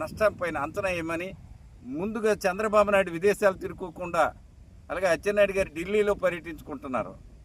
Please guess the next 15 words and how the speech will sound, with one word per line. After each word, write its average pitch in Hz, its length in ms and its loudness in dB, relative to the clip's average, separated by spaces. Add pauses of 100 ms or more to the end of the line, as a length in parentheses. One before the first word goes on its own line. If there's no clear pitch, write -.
(120)
నేను 190 180 -4
అడుగుతున్నాను, 202 560 0
గ్రామాల్లో 202 560 4
జరిగిన 180 280 -2 (560)
ఈ 151 120 -6
నష్టాన్ని 202 460 2
పైన 185 260 2
మీరు 160 180 0
అంచనాలు 190 400 0
వేయించి 175 320 -6 (120)
వాళ్ళకి 160 400 -2 (640)
మనోధైర్యం 214 600 4
కల్పించమని 175 600 -4
కోరుతున్నాం. 156 420 -4 (260)
అందుకు - 240 -8